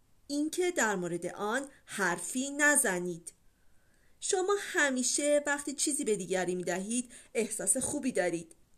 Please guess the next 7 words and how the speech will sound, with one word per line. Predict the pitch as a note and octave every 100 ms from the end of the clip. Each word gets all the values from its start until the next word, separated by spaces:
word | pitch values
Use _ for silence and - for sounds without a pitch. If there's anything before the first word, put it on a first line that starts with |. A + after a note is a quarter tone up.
| _ - - -
پس | C4 G#3 -
به | - F#3+
جای | F#3 F3+ A#3+ A#3+ G3
گسترش | G#3+ G#3+ - G3 F#3+ C4 - D4+ C#4 -
آن | A#3+ C#4 D4
احساس | C#4 C#4 C4+ C4
مثبت، | B3+ A3+ A3+ - A3 A3 A#3+